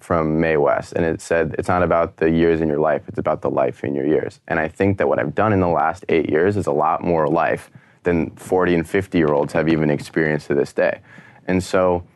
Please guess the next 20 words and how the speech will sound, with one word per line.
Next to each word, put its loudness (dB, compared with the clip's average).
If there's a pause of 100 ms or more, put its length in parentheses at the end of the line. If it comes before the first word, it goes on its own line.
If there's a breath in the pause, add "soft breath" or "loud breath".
(880)
you 2
know, 2
when 2
it -2
comes 0
to -2
the 4
experience -2
question, -4
I'll 2
give 0
you 4
a 0
perfect -2
example. -4
I'm 0
actually 0
working 2
right 0
now -2